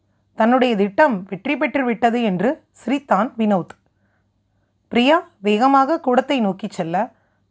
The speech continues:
வினோத் மெதுவாக புன்னகையோடு அவளை பின்தொடர்ந்தான். "அங்கிள், நானும் படத்துக்கு வரேன்." "நிஜமாவா?" செல்வி ஆச்சரியமாக கேட்டுக்கொண்டே வினோத்தை பார்க்க, அவன்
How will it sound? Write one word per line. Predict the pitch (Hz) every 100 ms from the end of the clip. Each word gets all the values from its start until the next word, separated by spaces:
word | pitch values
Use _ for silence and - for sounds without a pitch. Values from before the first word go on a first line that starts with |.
| -
வினோத் | 233 214 202 -
மெதுவாக | 196 185 240 285 185 220 - -
புன்னகையோடு | 220 254 294 262 180 247 -
அவளை | 208 220 262
பின்தொடர்ந்தான். | 359 254 254 233 185 170 170 160 - _ _ _ _ _ _ _ _ _ _ _ _ _ -
"அங்கிள், | 202 214 208 185 _ -
நானும் | 202 240 233
படத்துக்கு | 196 190 202
வரேன்." | 180 165 170 _ _ _ _ _ _ _ _ _ _ _ _ -
"நிஜமாவா?" | 208 262 330 269 190 160 - _ _ _ _ _
செல்வி | - 240 247 320 381 _
ஆச்சரியமாக | - 190 190 285 285 269 269 349 - _ _
கேட்டுக்கொண்டே | 226 214 294 - 175 180 254 _ -
வினோத்தை | 202 254 302 311
பார்க்க, | - 185 175 269 220 - _ _ _ -
அவன் | 214 262